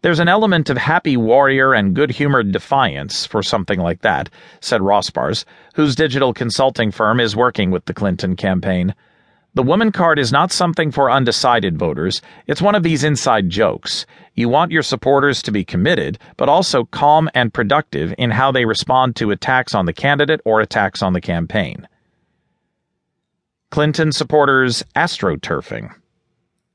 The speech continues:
The Democratic presidential candidate has benefited from the work of surrogates who engage in astroturfing, orchestrated online campaigns that are designed to look as if they originate with grassroots supporters.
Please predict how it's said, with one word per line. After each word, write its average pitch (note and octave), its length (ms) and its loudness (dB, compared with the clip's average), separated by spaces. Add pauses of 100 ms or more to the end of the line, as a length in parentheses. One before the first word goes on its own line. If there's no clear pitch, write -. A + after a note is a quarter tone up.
(720)
The A#2+ 60 2
Democratic D#3+ 600 0
presidential C#3 580 0
candidate B2 460 0
has G#2+ 260 0
benefited A#2 640 0
from A2+ 200 0
the G2+ 100 2
work B2 280 0
of F#2 100 -4
surrogates G#2 640 0
who B2 140 0
engage A2+ 400 0
in A2 120 0
astroturfing, F2+ 1000 -4 (320)
orchestrated C#3 600 0
online B2+ 480 2
campaigns A#2+ 640 0
that C#3 140 2
are C#3 120 4
designed C3 460 0
to E3+ 100 0
look C3 240 2
as B2+ 200 0
if A#2 160 -2
they A2+ 160 2
originate A2+ 500 0
with B2+ 160 -8
grassroots G2+ 540 0
supporters. - 640 -4